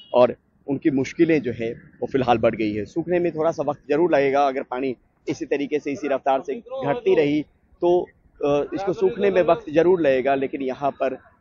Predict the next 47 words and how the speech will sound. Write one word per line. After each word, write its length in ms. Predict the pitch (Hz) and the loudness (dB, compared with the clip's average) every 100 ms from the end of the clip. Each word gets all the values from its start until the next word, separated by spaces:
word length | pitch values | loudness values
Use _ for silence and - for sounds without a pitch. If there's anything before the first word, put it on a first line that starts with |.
| - | -2
अ, 220 | 131 127 120 135 | 2 2 0 0
ये 160 | 139 | 0
भी 100 | 160 | 2
समझना 360 | 139 135 127 123 | 0 -2 -2 -4
होगा 300 | 120 120 135 | -4 -2 -4
कि 380 | - _ _ 151 | -6 _ _ -4
उसके 280 | 143 - | -4 -4
बाद 280 | 143 127 131 - | 0 0 0 -2
तमाम 320 | 143 135 147 156 | -4 -2 -2 -2
तरह 300 | - 131 131 | -2 -4 -4
की, 320 | - 135 127 _ _ _ | -6 -6 -6 _ _ _
अ, 220 | 127 123 | 0 2
बीमारियां 680 | 120 - 117 139 147 156 156 | 0 -4 -4 2 4 6 4
भी 160 | 147 143 | 2 -2
ये 80 | 127 | -2
पानी 260 | 113 123 | -2 -4
लेकर 300 | 120 110 120 | -2 -2 -2
आएगी, 280 | 120 123 117 | 0 0 -2
जो 120 | 113 | -4
बाढ़ 200 | 113 113 | -2 -4
का 120 | - - | -6 -8
पानी 200 | 120 120 | -6 -4
है, 180 | 110 110 | -4 -8
तो 400 | - - - - | -10 -16 -8 0
उसको 220 | 185 - | 0 2
लेकर 260 | 185 175 160 | 0 2 0
भी 120 | 151 | 0
इंतजाम 600 | 156 139 - 123 135 120 104 _ _ - | -2 -4 -8 -6 -4 -4 -10 _ _ -10
पुख्ता 320 | 156 - 151 | -8 2 2
रखने 320 | 135 - 127 | 2 -2 -6
की 280 | 120 143 151 - _ - | -4 -4 -4 -6 _ -6
एक 120 | 143 - | -6 -4
ज़रूरत 480 | 131 131 131 151 117 - _ _ - | -6 -2 0 0 -2 -6 _ _ -4
अभी 240 | 147 160 180 | -2 -2 -4
से 200 | 143 127 | -6 -6
ज़रूर, 360 | 123 123 127 - 113 | -6 -6 -10 -10 -6
ज़रूरी 340 | 117 131 139 | -4 -2 -2
है 180 | 139 151 | 0 2
और, 240 | 135 120 _ _ - | 2 0 _ _ -2
अ, 120 | 131 120 | 2 2
उसको 220 | 131 - | 0 -4
लेकर 200 | 135 120 | -4 -2
एक 100 | 123 | -4
रणनीति 440 | 120 123 139 151 151 | -4 -4 -4 0 0
बनानी 360 | 123 113 113 | 0 -4 -6
जो 140 | 107 110 | -8 -8
है 340 | 101 107 _ | -10 -12 _